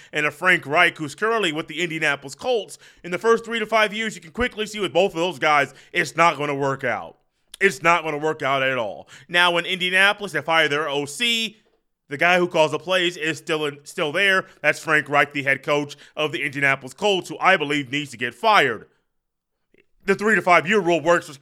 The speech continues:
Frank Reich. He's in year five. In the first three, four years, we saw he's not the guy. He's not making adjustments. He himself is not getting better. So in the first three to five years, you see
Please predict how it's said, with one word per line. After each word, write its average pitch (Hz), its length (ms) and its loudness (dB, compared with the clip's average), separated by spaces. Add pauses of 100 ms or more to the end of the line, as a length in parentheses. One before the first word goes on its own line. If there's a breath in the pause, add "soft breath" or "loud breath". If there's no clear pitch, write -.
Frank 160 260 -2
Reich. 170 240 2 (220 soft breath)
He's 202 200 -6
in 226 140 2
year 170 180 2
five. 131 380 2 (180 soft breath)
In 165 120 -4
the 180 80 -4
first 190 260 -4
three, 190 360 -4 (120 soft breath)
four 202 380 0
years, 185 320 0
we 208 100 -8
saw 208 420 -2 (140 soft breath)
he's 190 300 -6
not 185 240 0
the 160 100 -2
guy. 113 360 0 (160 soft breath)
He's 180 260 -6
not 233 200 2
making 143 300 -2
adjustments. 139 560 -4 (160 soft breath)
He 247 380 -10
himself 233 480 -2
is 202 160 -8
not 214 240 -2
getting 208 260 -6
better. 196 440 0 (180 loud breath)
So 214 180 0
in 214 60 0
the 196 80 -4
first 208 260 0
three 220 160 -6
to 202 80 -6
five 196 260 -2
years, 233 220 -4
you 190 140 -6
see 220 440 -6